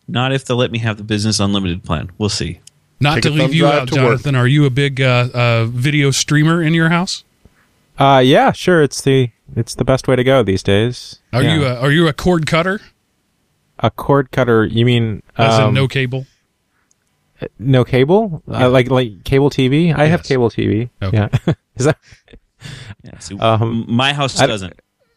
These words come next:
Speaker 1: Just so you know,
Speaker 4: Uh-huh.
Speaker 1: Jonathan, my house just cut the cord. So all of my kids have Rokus in their, on their T Vs. We have Rokus on the, on everything. And so, yeah, there, there's, you know,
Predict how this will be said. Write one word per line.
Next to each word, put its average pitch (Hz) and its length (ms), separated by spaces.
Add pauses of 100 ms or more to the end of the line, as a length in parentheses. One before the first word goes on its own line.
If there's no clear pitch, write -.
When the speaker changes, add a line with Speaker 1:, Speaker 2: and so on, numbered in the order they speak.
(200)
Speaker 1:
Just - 180
so - 80
you 98 80
know, 95 120
Speaker 4:
Uh-huh. 110 240
Speaker 1:
Jonathan, 92 340
my 117 160
house 117 320
just - 300
cut 120 160
the 98 80
cord. 95 380
So 95 300 (380)
all 120 200
of 117 140
my 113 160
kids 110 460 (680)
have 95 480 (240)
Rokus 113 460
in 104 80
their, 98 300
on 95 80
their 92 100
T 98 180
Vs. 101 520
We 95 100
have 95 160
Rokus 95 420
on 87 120
the, 87 80 (140)
on 90 200
everything. 95 720 (420)
And 92 300
so, 107 100
yeah, 98 200
there, 104 280
there's, 107 520 (200)
you 98 100
know, 85 240